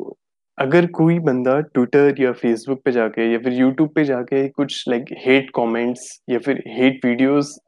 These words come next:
बना भी रहा है, तो, अ,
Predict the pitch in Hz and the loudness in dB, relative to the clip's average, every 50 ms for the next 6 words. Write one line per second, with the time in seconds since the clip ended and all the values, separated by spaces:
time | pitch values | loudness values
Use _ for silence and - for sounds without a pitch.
0 | _ - 123 117 117 113 120 123 131 131 - 196 220 196 - - - _ _ _ | _ -6 -2 -2 0 2 2 2 2 2 2 2 2 0 -2 -4 -12 _ _ _
1 | _ _ _ _ _ _ _ _ _ _ _ _ _ _ _ _ _ _ _ - | _ _ _ _ _ _ _ _ _ _ _ _ _ _ _ _ _ _ _ 2
2 | 156 160 165 175 196 214 - _ - - 127 117 117 113 113 110 - | 4 6 6 4 2 -2 -10 _ -6 -4 -2 0 0 0 -2 -4 -6